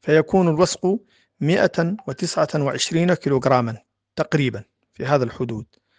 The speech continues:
وعليه فخمسة أوسق هذه يكون مجموعها نحو من ستمائة وخمسة وأربعين كيلوغرام تقريبًا،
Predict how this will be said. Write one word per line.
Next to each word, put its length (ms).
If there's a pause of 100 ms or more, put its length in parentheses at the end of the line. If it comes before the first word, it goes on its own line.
(600)
وعليه 520
فخمسة 1400
أوسق 400
هذه 560
يكون 360
مجموعها 760 (580)
نحو 360
من 240
ستمائة 460
وخمسة 380
وأربعين 280
كيلوغرام 420
تقريبًا، 520